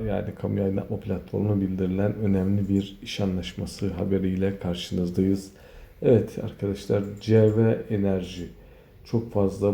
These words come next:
bu kanaldan da duydunuz. Her zaman karşınıza çıkıyor. Ee, iş anlaşmalarıyla gündem olan şirketlerden birisi C V Enerji Mühendislik.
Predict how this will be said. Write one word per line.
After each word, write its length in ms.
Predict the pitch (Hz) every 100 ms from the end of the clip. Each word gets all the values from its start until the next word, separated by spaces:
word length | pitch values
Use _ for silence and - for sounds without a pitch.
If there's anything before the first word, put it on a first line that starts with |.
| 101
bu 80 | 101
kanaldan 600 | 98 101 98 - 92 92
da 160 | 92
duydunuz. 560 | 104 101 95 92 101 -
Her 140 | 92 90
zaman 360 | 92 92 92 92 - -
karşınıza 760 | 95 92 101 98 87 92 87
çıkıyor. 480 | - - 110 107 110 - - - - - -
Ee, 340 | 104 98 98 98 - - _ _ -
iş 140 | -
anlaşmalarıyla 840 | 113 107 - 101 98 101 98 98
gündem 460 | 95 98 98 98 92
olan 200 | 90 95
şirketlerden 880 | - 90 - - - - 90 87 87
birisi 340 | 85 - 95
C 240 | - 90 90
V 60 |
Enerji 400 | 90 90 92 90
Mühendislik. 560 | 95 92 92 - -